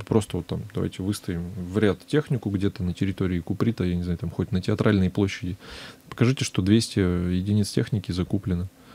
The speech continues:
Покажите, что там наверняка у нас где-то мусоросортировочные заводы стоят. Может быть, полигоны у нас появляются. То есть всё то, что было согласовано как инвестиции, реализовано или нет. Если да, ну, всё, вопросов, э, не будет,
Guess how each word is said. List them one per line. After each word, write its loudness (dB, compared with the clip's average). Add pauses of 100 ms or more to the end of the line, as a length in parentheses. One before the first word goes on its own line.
(240)
Покажите, 2
что 2
там -2
наверняка 0
у 4
нас 2
где-то -4 (220)
мусоросортировочные 2
заводы -2
стоят. -4
Может 6
быть, 4
полигоны 2
у 2
нас -2
появляются. -4
То -10
есть -18
всё 2
то, 2
что -2 (440)
было 6
согласовано 2
как -4
инвестиции, 0 (480)
реализовано 6
или 6
нет. 4
Если 6
да, 6
ну, 4 (120)
всё, 2
вопросов, 0
э, -2 (540)
не 4
будет, 0